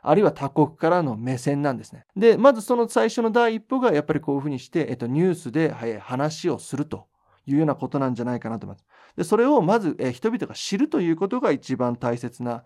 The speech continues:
まず第一歩目なんだと思います。えー、そういった中でもやっぱりいいニュースも紹介したと思います。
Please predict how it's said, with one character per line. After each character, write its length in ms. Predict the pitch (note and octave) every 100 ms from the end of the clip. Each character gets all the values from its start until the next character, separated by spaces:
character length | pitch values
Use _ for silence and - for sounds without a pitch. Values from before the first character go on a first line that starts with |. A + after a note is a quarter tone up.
| - _ -
ま 120 | G#3
ず 120 | C3
第 220 | C3+ C3
一 40 | B2
歩 140 | B2+
目 100 | C3
な 80 | A#2+
ん 40 |
だ 60 | G#2+
と 100 | G#2+
思 80 | G2+
い 20 |
ま 40 |
す。 100 | - _ _ _ _ _ - - _
え 120 | F3+ F#3
ー、 40 |
そ 160 | C4+ D4+
う 40 |
い 20 |
っ 40 | D4+
た 80 |
中 180 | F4 D#4+
で 60 | G3
も 60 |
や 60 | E3
っ 20 |
ぱ 100 | F#3+
り 80 | E3+
い 200 | - D4
い 40 |
ニ 100 | G#3
ュ 20 | E3+
ー 40 |
ス 100 | D#3
も 60 | C3
紹 160 | D3
介 120 | D3 C#3
し 40 |
た 80 | D3+
と 60 |
思 80 | A#2+
い 40 | A2
ま 80 |
す。 200 | A2 G#2+